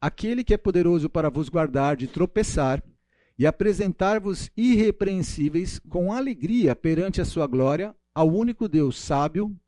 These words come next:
Salvador nosso, seja glória e majestade, domínio e poder, agora e para todos sempre. Amém. Primeira João dois, dezenove. Eles saíram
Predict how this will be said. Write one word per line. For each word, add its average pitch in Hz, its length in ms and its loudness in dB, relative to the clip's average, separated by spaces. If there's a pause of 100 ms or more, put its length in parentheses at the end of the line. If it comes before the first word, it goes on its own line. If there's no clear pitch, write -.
(100)
Salvador 180 760 2
nosso, 135 520 -4 (440)
seja 190 320 2
glória 202 460 4
e 196 80 2
majestade, 160 840 -4
domínio 180 540 0
e 208 60 -6
poder, 135 460 0 (280)
agora 147 480 2
e 165 60 0
para 160 240 -2
todos 151 320 -4
sempre. 135 480 -8 (120)
Amém. 95 400 -6 (1200)
Primeira 190 300 2
João 175 260 0
dois, 160 260 2
dezenove. 120 600 -4 (320)
Eles 202 240 2
saíram 180 720 2